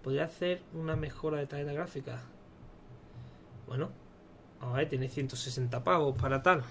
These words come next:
A ver, una mil cincuenta. Winford.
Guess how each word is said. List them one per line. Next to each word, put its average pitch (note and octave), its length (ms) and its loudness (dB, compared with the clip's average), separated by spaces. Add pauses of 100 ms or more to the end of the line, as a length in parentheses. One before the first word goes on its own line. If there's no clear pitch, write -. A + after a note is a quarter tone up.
(120)
A C3 160 2
ver, B2+ 300 6 (220)
una D#3 320 4 (640)
mil D3 160 4
cincuenta. B2 840 0 (1080)
Winford. B2 500 -4